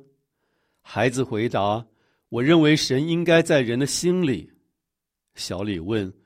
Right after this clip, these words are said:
：“为什么你这么说呢？”“因为我在四周围没有看到过神啊。可是教会里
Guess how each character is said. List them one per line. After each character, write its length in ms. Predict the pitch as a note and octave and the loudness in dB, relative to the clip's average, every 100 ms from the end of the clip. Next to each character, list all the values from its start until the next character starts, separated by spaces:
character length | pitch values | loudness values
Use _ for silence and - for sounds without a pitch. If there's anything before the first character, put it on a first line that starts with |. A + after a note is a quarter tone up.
| _ _ | _ _
：“为 140 | F3+ G3+ | 4 4
什 160 | - | 4
么 120 | B2+ C#3+ | 0 -2
你 120 | G2+ | -2
这 160 | - | -2
么 120 | C3 A2+ | -2 -4
说 360 | - D#3+ D#3+ | -4 0 0
呢 260 | C3 G2+ G#2 _ _ _ _ _ _ _ _ _ _ _ _ _ | 0 -2 -8 _ _ _ _ _ _ _ _ _ _ _ _ _
？”“因 160 | F3 G#3 | 0 6
为 80 | A3 | 8
我 160 | D#3+ | 6
在 340 | C#3 F#3 E3+ E3 | 6 6 6 4
四 320 | - - F#3 | -2 -2 0
周 180 | C#3+ F#3 | 2 2
围 240 | E3+ C3+ D3 | 4 4 4
没 200 | C#3+ A3 | 2 2
有 140 | B2 | 2
看 320 | - - D3 | -2 -4 -2
到 140 | A#2+ A2+ | 0 -2
过 180 | A#2+ | -2
神 400 | G#2+ - F2+ E2 | -4 -6 -10 -8
啊。 240 | G2+ A#2 A#2+ _ _ _ _ _ _ _ - | -4 -4 -4 _ _ _ _ _ _ _ -10
可 120 | D3 | -6
是 120 | C#3 | -4
教 240 | D3+ F#3 F3 | 4 6 8
会 220 | F3 D#3 | 6 6
里 420 | C3 G#2 G2+ | 4 -2 -6